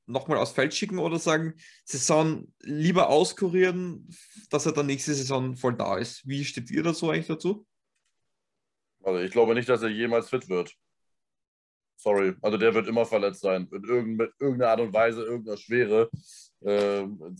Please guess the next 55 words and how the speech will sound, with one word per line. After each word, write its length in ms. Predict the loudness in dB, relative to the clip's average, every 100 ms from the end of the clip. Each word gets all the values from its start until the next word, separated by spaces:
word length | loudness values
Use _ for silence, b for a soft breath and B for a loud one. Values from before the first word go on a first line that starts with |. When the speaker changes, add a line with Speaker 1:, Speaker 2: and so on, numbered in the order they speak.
| -16 -16 -18 -20 -20 -20 -12
Speaker 2:
also 160 | -8
ich 100 | -8 -12 -20 _ _ b b b
kann 140 | 0 4
natürlich 360 | 4 4 2
passieren, 380 | 4 2 2 0
dass 140 | 2 4
er 100 | 2
jetzt 200 | 2 -4
irgendwie 200 | -10 -4
doch 160 | -4
dann 180 | -2 -4
irgendwie 200 | -4 -6
die 80 | -8
Kurve 300 | -2 -2 -2
kriegt, 320 | -4 -4 0
aber 260 | 0 2 0
ich 140 | -4
sehe 140 | -4 -2
das 220 | -2 0
sehr 260 | 2 2 2
unre-, 300 | -2 -6 -6
unwahrscheinlich 640 | -4 -2 0 0 -2 -4
an, 180 | -6 -4
dass 220 | -6 -6
der, 460 | -4 2 4 4 0 b b b b -6
äh, 440 | 0 4 4 4 0 -4
jetzt 200 | -8 -8
die 80 | -4
nächsten 320 | -4 -4 -8
zwei, 180 | -2 0
drei 120 | 2
Jahre, 200 | 4 2
sagen 180 | 0 -2
wir 80 | -2
mal, 160 | -2 -2
jetzt 180 | -4
durchspielt. 560 | -10 -10 -10 -6 -6 -6 _ _ _ _ -12
Äh, 280 | -4 -2 -2
der 180 | -2
wird 160 | -2 -4
immer 200 | -2 -2
irgendwelche 400 | -2 -4 -6 -8
Wehwehchen 420 | -8 -8 -8 -6 0
haben, 260 | 2 0
deswegen 320 | -4 -10 -14
spielt 220 | -12 -6 -6
das, 60 |
glaub 120 | -6
ich, 100 | -8
keine 240 | -6 -2 0
Rolle, 260 | 2 2
ob 140 | 0 -2
du 60 | -4
jetzt 220 | -6 -4
sagst, 340 | -4 -4 -14